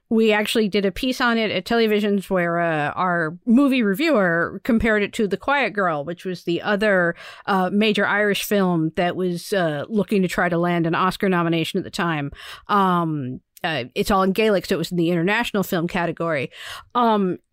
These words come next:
he turned it in, and then literally the next morning before I got it up, the Oscars were announced, and lo and behold, not only did Banshees of Inisherin, uh, smash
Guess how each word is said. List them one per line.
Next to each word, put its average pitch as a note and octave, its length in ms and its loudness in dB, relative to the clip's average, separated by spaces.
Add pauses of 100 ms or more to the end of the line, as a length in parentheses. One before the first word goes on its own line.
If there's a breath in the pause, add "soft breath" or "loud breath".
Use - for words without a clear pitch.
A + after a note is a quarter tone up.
he B3+ 140 0
turned C4+ 280 2
it B3 80 -4
in, D4 300 2
and A#3+ 220 2
then A#3+ 160 2
literally B3 300 4
the A#3+ 100 2
next A3+ 240 0
morning A#3+ 480 2
before G#3 260 2
I G#3 60 2
got G3+ 100 2
it G3 80 0
up, A3 300 0
the G3+ 120 0
Oscars F#3+ 360 0
were G3 100 2
announced, A#3 480 2
and F#3+ 520 2
lo A3 240 4
and B3+ 100 4
behold, A3 340 2
not G#3+ 200 0
only A3 420 0
did F#3+ 300 -2
Banshees G3+ 720 -2
of F#3 240 0 (340 loud breath)
Inisherin, G#3+ 880 0
uh, E3+ 540 -2 (120)
smash A#3 840 -2